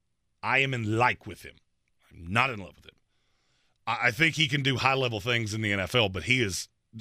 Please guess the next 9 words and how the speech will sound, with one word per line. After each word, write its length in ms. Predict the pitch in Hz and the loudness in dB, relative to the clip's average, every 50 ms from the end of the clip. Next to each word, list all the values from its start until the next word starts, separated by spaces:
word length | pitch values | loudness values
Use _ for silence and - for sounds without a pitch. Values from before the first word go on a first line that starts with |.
| - - 110 | -16 -12 -8
to 100 | - 110 | -6 0
me, 200 | 127 170 190 151 | 2 2 2 2
he's 180 | 131 143 123 | 2 -2 -4
the 80 | 101 110 | -4 -6
definition 1120 | 104 95 95 120 117 104 - 98 82 78 76 78 82 90 104 120 131 120 - - 104 - - _ _ _ _ _ _ _ _ _ _ _ _ _ _ _ _ _ _ _ _ _ _ _ _ _ _ _ _ _ _ _ _ _ _ _ _ _ _ | -8 -4 0 0 0 0 -2 -6 -12 -14 -14 -14 -12 -6 -2 0 0 2 2 0 -2 -4 -8 _ _ _ _ _ _ _ _ _ _ _ _ _ _ _ _ _ _ _ _ _ _ _ _ _ _ _ _ _ _ _ _ _ _ _ _ _ _
of 100 | 135 117 101 | 0 0 2
situational 500 | - 127 101 101 104 92 85 73 82 78 | 2 2 2 2 -2 -4 -4 -6 -8 -10
pass 240 | 82 78 76 - | -12 -12 -12 -12
rusher. 240 | - - - - - | -14 -14 -16 -16 -18